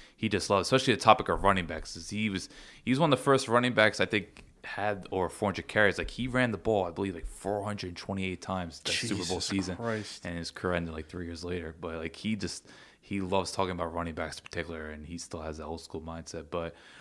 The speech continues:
Speaker 1: uh, in person, um, like, it wasn't a one-on-one, but, like, you know, quarterbacks kinda have their own press conference. So I, like, I went to Matt Ryan's, so I had a couple of questions with Matt, Matt Ryan, which, you know, was obviously cool.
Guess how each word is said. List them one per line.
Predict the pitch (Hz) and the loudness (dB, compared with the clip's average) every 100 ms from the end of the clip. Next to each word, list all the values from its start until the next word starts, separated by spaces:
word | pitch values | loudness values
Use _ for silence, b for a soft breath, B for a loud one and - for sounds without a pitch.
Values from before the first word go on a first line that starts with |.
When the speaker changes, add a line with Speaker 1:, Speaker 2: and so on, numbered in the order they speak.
| b b | b b
Speaker 1:
uh, | - 82 85 | -6 -4 -4
in | 85 110 | 0 0
person, | 131 143 143 143 151 147 143 139 - _ _ _ _ - | 0 2 2 2 0 0 -2 -6 -14 _ _ _ _ -12
um, | 87 87 87 85 - - | -10 -8 -10 -12 -16 -10
like, | 92 - - _ _ _ _ _ _ _ _ | -10 -10 -18 _ _ _ _ _ _ _ _
it | - | 4
wasn't | 131 131 127 | 6 10 8
a | |
one-on-one, | 110 120 107 107 101 | 10 8 10 6 6
but, | 95 | 6
like, | 95 - - - _ | 4 2 -18 -20 _
you | 113 | 0
know, | 104 92 | 2 2
quarterbacks | - 113 92 90 - | 6 6 6 2 2
kinda | 95 87 | -2 0
have | 90 | 0
their | 82 90 | 2 0
own | 90 90 82 80 _ - | 0 -2 -4 -10 _ -4
press | 90 - | -2 -2
conference. | 85 80 | -6 -2
So | 87 | 0
I, | 82 | 2
like, | 82 | 2
I | |
went | 92 87 | 0 0
to | 82 | -4
Matt | 87 85 | -2 -2
Ryan's, | 87 87 82 80 - | 2 0 0 -6 -8
so | - 85 | -4 -2
I | 85 | 0
had | 85 | -2
a | 85 | -6
couple | - 85 | -6 -6
of | 82 | -4
questions | 90 - 82 | -6 -6 -10
with | 85 | -8
Matt, | 78 87 - | -8 -10 -14
Matt | 87 85 | -6 -4
Ryan, | 87 85 85 | -2 -2 -2
which, | 85 - - b b b | -6 -10 -14 b b b
you | - | -6
know, | |
was | 82 80 | -4 -4
obviously | 85 82 - 80 | -4 -6 -8 -10
cool. | - 87 80 | -10 -8 -8